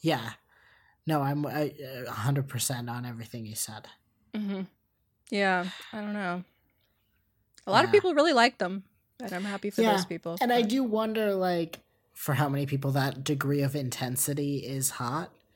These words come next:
Speaker 2: Mm-hmm.
Speaker 1: right? 'Cause it is, like, a very intense experience. Neither of us are arguing that. It's
Speaker 2: Yeah.
Speaker 1: just, I've had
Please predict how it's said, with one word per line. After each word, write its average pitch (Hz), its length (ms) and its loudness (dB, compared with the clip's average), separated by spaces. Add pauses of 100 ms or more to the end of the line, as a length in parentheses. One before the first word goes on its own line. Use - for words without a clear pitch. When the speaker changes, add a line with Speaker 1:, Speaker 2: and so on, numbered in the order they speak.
(100)
Speaker 2:
Mm-hmm. 208 280 -4 (320)
Speaker 1:
right? 143 220 0
'Cause 156 200 4
it 160 80 2
is, 190 180 4
like, 202 160 4
a 170 80 2
very 165 340 2
intense 151 520 0
experience. 113 720 -4
Neither 143 280 -2
of 139 80 -4
us - 120 -2
are 131 100 -2
arguing 127 440 -4
that. 120 460 -6
It's 127 160 -4
Speaker 2:
Yeah. 165 280 2
Speaker 1:
just, - 460 -4 (420)
I've 127 320 -2
had 131 500 -2